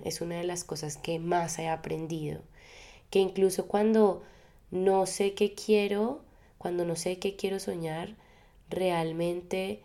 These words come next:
soy capaz de reconocer definitivamente cuáles son las acciones que ni loca haría. O hay cosas que yo tengo claro que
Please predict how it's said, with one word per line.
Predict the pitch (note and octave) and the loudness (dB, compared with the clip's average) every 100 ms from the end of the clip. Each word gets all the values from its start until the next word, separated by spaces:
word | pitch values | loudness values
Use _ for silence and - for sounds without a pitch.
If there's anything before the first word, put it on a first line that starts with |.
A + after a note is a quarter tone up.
| - | -18
soy | - F#3+ F3+ | -6 -2 -2
capaz | F3+ F3 F3+ | -4 -2 -2
de | F3 | -2
reconocer | F3+ F#3+ G3+ G3+ F3+ - D#3+ D3 | -4 -4 -4 -4 -4 -6 -6 -4
definitivamente | D#3+ D#3+ F3+ F3+ D#3+ D3+ D3+ - | -6 -6 -8 -6 -6 -6 -6 -6
cuáles | - F3 E3+ | -4 -4 -4
son | F3+ F3+ | -6 -6
las | F#3 | -6
acciones | F#3+ - D#3+ D#3 D3 | -8 -8 -6 -6 -6
que | - F3 - - - | -6 -6 -6 -14 -8
ni | F3+ F#3 E3+ | 0 2 4
loca | E3+ F3 F#3 G3+ | 2 0 0 -2
haría. | F3 D#3+ D3+ B2+ - | -2 -2 -6 -6 2
O | |
hay | D#3+ D#3+ | 2 2
cosas | F3+ F3 F3+ | 0 -2 -4
que | G3+ | -6
yo | F#3+ E3 | -6 -6
tengo | D#3 D#3 D3+ | -6 -4 -4
claro | E3+ D#3+ D#3+ | -4 -6 -6
que | F#3 E3 | -8 -8